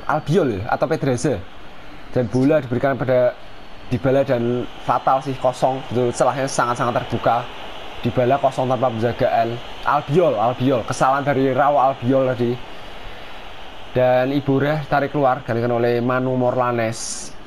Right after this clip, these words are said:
<clears throat> Oke, selesai, teman-teman. Ya, oke, kita berhasil menang kosong empat. Luar biasa.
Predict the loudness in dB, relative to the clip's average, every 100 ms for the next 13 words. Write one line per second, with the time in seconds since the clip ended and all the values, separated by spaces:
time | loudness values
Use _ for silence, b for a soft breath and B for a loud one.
0 | -12 -4 -2 -2 -4 -4 0 0 2 2
1 | 0 0 0 -2 -6 -12 -14 -14 -14 -14
2 | -14 -14 -14 -14 -14 -14 -14 -12 -12 -2
3 | 2 2 0 -12 -14 -12 -2 0 0 -2
4 | 0 2 2 2 0 0 0 0 0 0
5 | -2 -4 0 2 0 -6 -4 2 2 4
6 | 2 2 0